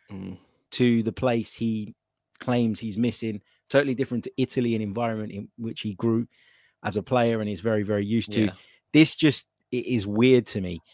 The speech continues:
Speaker 2: I look at this and, and I feel a bit of sadness because when we signed Lucas Torreira, being a big Serie A fan, I was really excited about that deal. I really, really was. I thought, "This is a guy who can, you know, really develop here, who can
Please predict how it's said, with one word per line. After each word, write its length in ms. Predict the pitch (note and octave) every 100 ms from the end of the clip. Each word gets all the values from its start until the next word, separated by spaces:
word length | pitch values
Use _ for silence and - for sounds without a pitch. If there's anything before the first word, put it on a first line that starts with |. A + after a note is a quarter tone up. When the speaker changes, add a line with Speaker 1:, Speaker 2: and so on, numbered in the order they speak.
| _ _ _ _ _ _ _ -
Speaker 2:
I 180 | F3
look 220 | G3 D3+ -
at 80 |
this 480 | G#2 F#2+ G#2+ - - -
and, 160 | A#2 -
and 140 | A#2
I 80 | B2
feel 220 | - C3+
a 40 | G#2
bit 140 | A#2+
of 60 | -
sadness 480 | B2 A2 F#2+ F2
because 260 | - G#2+ A2
when 100 | B2
we 80 | C3+
signed 380 | - D3+ D#3 B2+
Lucas 240 | A2 G#2+
Torreira, 340 | - G2 F#2
being 180 | F#2+ B2+
a 40 | A2+
big 200 | A#2+ -
Serie 300 | A#2+ G#2 G2+
A 80 |
fan, 300 | F#2 - A2
I 40 | G2
was 120 | F2+
really 260 | G#2+ G2+ F#2+
excited 380 | - G2 F2+
about 200 | F2 F2
that 160 | E2 C#2+
deal. 200 | E2+ D#2 _ _ _ _
I 60 | -
really, 320 | G2+ A#2 G#2+
really 220 | G2 F#2+
was. 180 | F2+ F#2
I 40 | F2+
thought, 180 | G#2
"This 160 | B2+ -
is 100 | A2+
a 40 | F#2+
guy 340 | G#2 F#2+ F#2+ - - _ _ -
who 120 | G#2 G#2
can, 280 | A2+ G2+ - _ _
you 80 | G2+
know, 100 | G2+
really 260 | G#2 B2+ A2+
develop 420 | G#2+ F#2+ G2+ F#2+
here, 180 | G2+ G2
who 80 | F#2+
can 200 | - F#2+